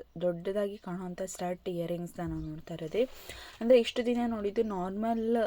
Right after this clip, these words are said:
ಇಯರಿಂಗ್ ಸ್ಟಡ್ಸು. ಇವು ಇನ್ನೂ ಡಿಫ್ರೆಂಟ್ ಆಗಿರುವಂಥ ಡಿಸೈನ್ಸು, ಸ್ವಲ್ಪ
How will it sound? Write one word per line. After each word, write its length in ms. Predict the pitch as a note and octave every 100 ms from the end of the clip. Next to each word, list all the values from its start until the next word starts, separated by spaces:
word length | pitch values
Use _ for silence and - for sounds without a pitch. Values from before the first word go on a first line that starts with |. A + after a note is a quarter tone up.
| -
ಇಯರಿಂಗ್ 460 | G3 F#3+ G3 G3 G3
ಸ್ಟಡ್ಸು. 680 | - - F3 - - C4+ - - - - -
ಇವು 180 | B3+ C4+
ಇನ್ನೂ 300 | B3 A#3 D4
ಡಿಫ್ರೆಂಟ್ 540 | A#3 G3 - G#3 A#3+
ಆಗಿರುವಂಥ 480 | A#3+ G#3 G#3+ G3+ G3
ಡಿಸೈನ್ಸು, 560 | G#3 G3 F3 F#3 F#3 A#3+
ಸ್ವಲ್ಪ 320 | A#3 G3+